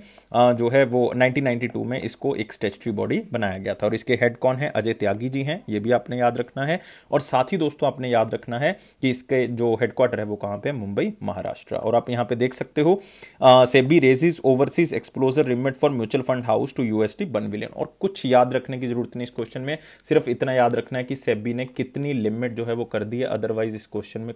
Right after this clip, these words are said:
कुछ भी इंपॉर्टेंट नहीं है, कुछ भी इंपॉर्टेंट नहीं है। अगर ज़्यादा से ज़्यादा आप याद रखना भी चाहते हो तो आप ये याद रख सकते हो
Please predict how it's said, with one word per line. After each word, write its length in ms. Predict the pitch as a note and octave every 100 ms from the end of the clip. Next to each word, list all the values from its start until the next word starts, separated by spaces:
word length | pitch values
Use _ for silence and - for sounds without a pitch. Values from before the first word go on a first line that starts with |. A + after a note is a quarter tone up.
| -
कुछ 240 | A2 -
भी 400 | G#2+ G2 A2 C3 A2+
इंपॉर्टेंट 580 | G2+ - G2+ - G#3+ - - _ A#2
नहीं 360 | A#2 - A2
है, 160 | G2 G2 -
कुछ 180 | C#3+ C#3
भी 100 | C#3+
इंपॉर्टेंट 480 | A2+ A2 - F3 A2+
नहीं 220 | G2 F2+
है। 200 | - - - - _ _ _ _ _
अगर 180 | A2 A#2+
ज़्यादा 240 | A#2+ A#2 B2+
से 100 | C3+
ज़्यादा 240 | B2 B2+
आप 100 | B2+ A#2
याद 280 | A2+ A#2
रखना 260 | - - B2+
भी 100 | C3
चाहते 300 | B2+ - A#2+
हो 140 | D#3+ - - _
तो 60 | B2
आप 160 | A#2+
ये 160 | B2 C3+
याद 240 | C3 B2
रख 120 | A#2 -
सकते 280 | - -
हो 240 | B2+ D#3+